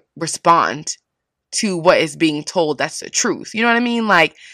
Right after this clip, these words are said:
it might suck to hear that you need to change your pad,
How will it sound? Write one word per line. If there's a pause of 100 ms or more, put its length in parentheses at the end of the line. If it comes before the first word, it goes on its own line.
(160)
it
might
suck
to
hear
that (160)
you
need
to
change
your
pad,